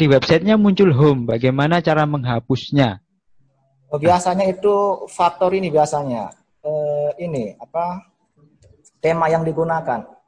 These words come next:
Speaker 2: Misalkan kayak gini, kalau kita menggunakan tema yang all grade ini, ini dia, eh, walaupun kita nggak tambahkan di navigasi menu, dia muncul.
Speaker 1: Hmm.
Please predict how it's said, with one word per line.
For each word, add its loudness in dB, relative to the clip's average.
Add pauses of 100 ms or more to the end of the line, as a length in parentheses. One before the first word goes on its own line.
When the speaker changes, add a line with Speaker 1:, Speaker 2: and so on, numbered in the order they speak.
(500)
Speaker 2:
Misalkan -2
kayak 0
gini, -2
kalau -2
kita -4
menggunakan -4
tema -4
yang -4
all -4
grade -4
ini, -6 (720)
ini -2
dia, 4
eh, -2
walaupun -2
kita -4
nggak -6
tambahkan -4
di -6
navigasi -4
menu, -8
dia 0
muncul. -6 (640)
Speaker 1:
Hmm. -18